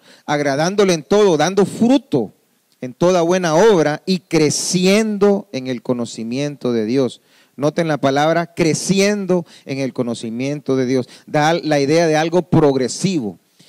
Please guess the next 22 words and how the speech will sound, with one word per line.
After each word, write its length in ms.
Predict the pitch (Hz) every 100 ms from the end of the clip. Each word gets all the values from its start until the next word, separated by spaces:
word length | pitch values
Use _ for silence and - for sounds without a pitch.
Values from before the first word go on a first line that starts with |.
| _ _ _ _ -
Primera 340 | 151 156 196
de 120 | 196
Pedro 380 | 180 208 202 196
dos 200 | 196 180
dos 600 | 196 214 - - - - -
dice, 460 | 185 208 202 180
"Desead 640 | 147 147 - 180 190 202 196
como 260 | 160 147
niños 420 | 143 185 190 185
recién 360 | 151 139 170 165
nacidos 440 | 156 139 170 175
la 140 | 156 131
leche 420 | 131 160 - 147
pura 460 | - - 180 175 165
de 140 | 139
la 120 | 117
palabra, 600 | - 107 110 131 123 120
para 220 | - 120 117
que 120 | 120
por 220 | - 120
ella 240 | 165 180
que 300 | 170 139 107